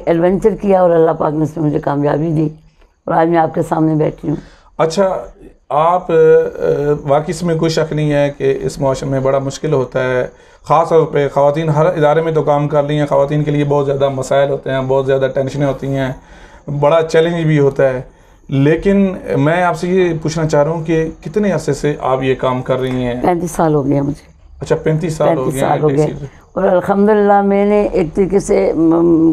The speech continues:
Speaker 1: کیا کہیں گے کہ میں نے اپنے آپ کو منوایا۔ ایک وہ دور تھا کہ مجھے گاڑی سواری اٹھانے بھی نہیں دیتے تھے، وہاں کی جو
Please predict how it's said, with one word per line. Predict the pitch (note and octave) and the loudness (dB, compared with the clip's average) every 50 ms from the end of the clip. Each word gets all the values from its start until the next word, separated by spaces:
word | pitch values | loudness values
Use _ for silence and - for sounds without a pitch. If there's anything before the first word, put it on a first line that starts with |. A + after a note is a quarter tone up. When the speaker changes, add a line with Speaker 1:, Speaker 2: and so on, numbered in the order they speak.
| D3+ D3+ | 0 0
Speaker 1:
کیا | - F#3+ F3+ F3+ | 0 0 0 0
کہیں | F3+ F#3+ F3 E3+ E3+ F3+ | 0 0 2 2 2 2
گے | F#3 F3 | 0 0
کہ | - F#3 E3+ | 0 0 0
میں | E3+ E3+ E3+ F#3 | 2 2 2 4
نے | F3+ F#3 F#3 F3 D#3 D3 - - - - - - - - - - D4+ - - - | 4 2 2 2 0 -2 -6 -10 -16 -16 -16 -16 -16 -18 -12 -8 -8 -8 -4 -2
اپنے | - - - - G3 | -2 -2 0 0 0
آپ | G3+ F#3+ F#3 - | 0 0 0 0
کو | G3+ G3 | 0 2
منوایا۔ | F#3 E3+ D#3+ D#3 D3 C#3+ C#3 C#3 C#3+ C#3+ C#3 - - - - - - - - - | 2 2 2 4 4 4 4 2 0 -2 -6 -12 -20 -20 -20 -20 -20 -14 -2 2
ایک | G3+ G#3+ G3 F3 | 2 2 4 4
وہ | G3+ G#3 A#3 | 4 4 4
دور | A3+ F3+ G3+ G3+ F3+ | 4 4 4 2 2
تھا | D3+ G#3 G3 | 2 0 0
کہ | E3 F#3 | 2 2
مجھے | F#3+ F3+ F3 F3+ F3 | 2 2 2 2 2
گاڑی | D3+ F3 E3+ F3+ F#3+ | 2 2 2 2 0
سواری | F3+ - - F#3 D#3+ D#3+ F3 | 0 0 2 2 2 2 0
اٹھانے | D#3+ F3+ F3+ E3+ D#3+ F3 | 0 0 2 2 2 2
بھی | F3 F3 | 2 2
نہیں | F3 E3 D#3 | 4 4 2
دیتے | D3 D3 D3 - D3+ D3 | 2 2 0 0 0 0
تھے، | C3+ D#3+ | 0 2
وہاں | D3+ D#3 D3+ D#3 D#3 | 2 2 2 2 2
کی | D#3+ F3 | 0 0
جو | E3 E3 E3 D#3 | 2 2 2 2